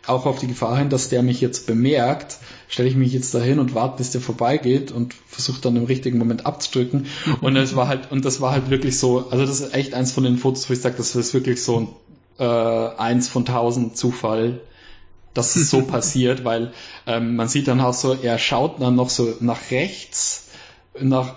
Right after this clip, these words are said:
Speaker 1: um
Speaker 2: Ja, so
Speaker 1: mich
Speaker 2: ganz
Speaker 1: zu,
Speaker 2: bisschen.
Speaker 1: genau, um
Speaker 2: Ja.
Speaker 1: zu sehen, was mache ich da irgendwie, hat man noch das Gefühl, er schaut noch so ein
Speaker 2: Mhm.
Speaker 1: bisschen. Dann hat man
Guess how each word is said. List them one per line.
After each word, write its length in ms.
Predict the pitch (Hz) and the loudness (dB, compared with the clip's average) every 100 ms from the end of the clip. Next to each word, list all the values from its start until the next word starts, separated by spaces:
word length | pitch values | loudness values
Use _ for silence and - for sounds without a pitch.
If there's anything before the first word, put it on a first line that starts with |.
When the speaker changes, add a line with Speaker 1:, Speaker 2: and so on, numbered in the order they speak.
| - | -12
Speaker 1:
um 140 | 95 | -2
Speaker 2:
Ja, 140 | - 131 | 4 6
so 60 | 170 | 4
Speaker 1:
mich 80 | 151 | 2
Speaker 2:
ganz 100 | 156 | 2
Speaker 1:
zu, 140 | 160 | 4
Speaker 2:
bisschen. 300 | 156 135 135 | 4 0 2
Speaker 1:
genau, 280 | 131 131 139 | 4 4 4
um 260 | - 143 151 | 2 0 0
Speaker 2:
Ja. 60 | |
Speaker 1:
zu 100 | 127 | 2
sehen, 280 | 123 143 151 | 2 2 2
was 220 | 127 123 | 2 0
mache 260 | 131 120 - | 0 0 -2
ich 200 | 202 - | -6 -4
da 380 | 180 190 233 226 | -2 0 0 -2
irgendwie, 460 | 175 190 202 196 202 | 2 2 2 0 2
hat 160 | 185 175 | 0 0
man 100 | 160 | 0
noch 140 | 156 | 0
das 160 | 156 - | -4 -4
Gefühl, 320 | 160 175 175 | -2 0 2
er 80 | 147 | 2
schaut 220 | 147 147 | 2 2
noch 100 | 170 | 2
so 140 | 156 | 2
ein 60 | 175 | 2
Speaker 2:
Mhm. 20 | |
Speaker 1:
bisschen. 340 | 180 - 190 - - - - - - - | 2 0 -2 -2 -8 -8 -10 -14 -12 -4
Dann 440 | 135 135 135 127 | 2 2 0 -4
hat 200 | 143 - | -8 -4
man 420 | 143 135 135 135 | 0 2 2 0